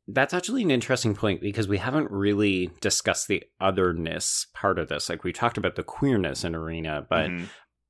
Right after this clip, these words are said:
Speaker 1: I mean, I was intrigued to note that in the reviews from the forties, people singled her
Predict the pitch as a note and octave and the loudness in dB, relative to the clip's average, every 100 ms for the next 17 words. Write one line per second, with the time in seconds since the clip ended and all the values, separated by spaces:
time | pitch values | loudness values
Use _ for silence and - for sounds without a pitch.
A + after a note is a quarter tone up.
0 | G#2+ G#2+ G2 - G2+ C3+ B2 A#2 - - | 0 2 0 0 0 2 2 2 2 -2
1 | G#2 G2+ F2 - G2 F#2+ F#2 F#2 F2+ - | 0 -2 -6 -6 -2 0 0 0 -2 0
2 | G2 G#2 F#2 F#2 F2+ E2+ E2+ F#2 G2+ F#2 | 0 0 0 0 2 0 -2 -2 0 0
3 | F#2 G2+ F#2 E2 D#2 - G2 E2+ - A2+ | 0 0 0 0 -4 -2 0 0 -2 0
4 | G#2+ F2 E2 D#2+ - - - - B2 D#3+ | 0 0 -2 -4 -8 -16 -18 -4 0 0
5 | - - A2+ A#2 G#2 - G#2+ | 0 2 2 2 0 2 0